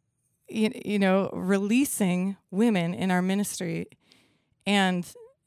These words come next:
and not saying, "Just 'cause you're a woman, you must," I mean, it's almost as if, let's see, I wanna be careful with this.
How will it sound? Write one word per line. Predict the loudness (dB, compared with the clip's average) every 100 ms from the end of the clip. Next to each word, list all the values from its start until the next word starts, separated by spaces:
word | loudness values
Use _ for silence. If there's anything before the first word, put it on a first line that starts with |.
| _ -2
and | 2
not | 2 0 -2
saying, | -2 0 0 -4 -8 _ _ _ _ 0
"Just | 0 0
'cause | -4 -2
you're | -2
a | 0
woman, | -2 -2 -4 -8 -12 _ _ _ _ _ _ _ _ _ _ _ -20 _ _ _ _
you | -8 -2 2
must," | 4 2 0 0
I |
mean, | 0 0 -2 -10 -14 -20 -14
it's | 0 0 6
almost | 6 6 2
as | 0
if, | 2 0 -2 -16 -20 -20 -20 _ _ _ _ _ _ -18
let's | -12
see, | -8
I |
wanna | -6 -4
be | -6
careful | -4 -6 -6
with | -10
this. | -10 -16 -18